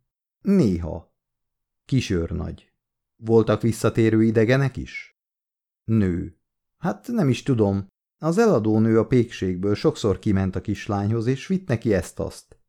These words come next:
de nem emlékszem visszatérő idegenekre. Kisőrnagy.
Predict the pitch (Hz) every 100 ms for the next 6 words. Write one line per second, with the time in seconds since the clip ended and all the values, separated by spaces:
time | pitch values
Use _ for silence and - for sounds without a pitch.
0 | _ - 180 180 135 104 98 95 - 110
1 | 104 98 - - 98 90 92 92 87 87
2 | 87 90 95 85 _ _ _ _ _ _
3 | _ _ - 127 - 95 87 101 87 82
4 | -